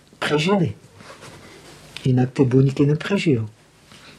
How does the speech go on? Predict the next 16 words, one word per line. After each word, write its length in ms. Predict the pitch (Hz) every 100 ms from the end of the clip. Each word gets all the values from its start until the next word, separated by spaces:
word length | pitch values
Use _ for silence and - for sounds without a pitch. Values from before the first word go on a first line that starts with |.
| - - - - - - - - - - - - - - - - - -
A 80 |
ty 160 | 120 127
buňky, 600 | 107 120 131 - 143 143 -
to 140 | 135
je 140 | 135 135
to, 280 | - 147
co 180 | 156 151
nás 320 | 139 143 143
tvoří. 500 | - 143 147 156 143 - - - - - - - - - - - 113
V, 440 | 117 120 120 117 - - - _ - - _ - - - - - - - - - - _ _ - -
v, 300 | 110 101 110 113 110 113 110 107 107 104 117 107
v 80 |
józe 480 | 123 123 131 123 147 156 151 _ _ _ - - _ - _ - -
nemluvíme 840 | 127 123 127 131 127 131 127 127 123
o 220 | 117 113
buňkách, 800 | 107 127 131 131 143 147 135